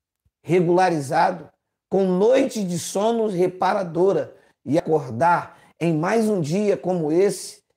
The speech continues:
e dizer: "Por mais um dia, eu te agradeço, Pai,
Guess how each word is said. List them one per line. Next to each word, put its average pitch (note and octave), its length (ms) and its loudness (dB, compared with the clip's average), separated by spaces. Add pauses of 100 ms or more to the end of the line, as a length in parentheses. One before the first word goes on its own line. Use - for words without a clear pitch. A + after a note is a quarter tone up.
(120)
e F#3 100 0
dizer: E3+ 680 0 (520)
"Por F#3 320 2
mais A3 340 -2
um F#3 160 -2
dia, A#3 600 0 (680)
eu A3+ 240 4
te - 140 -4
agradeço, G#3 680 0
Pai, B2+ 360 -6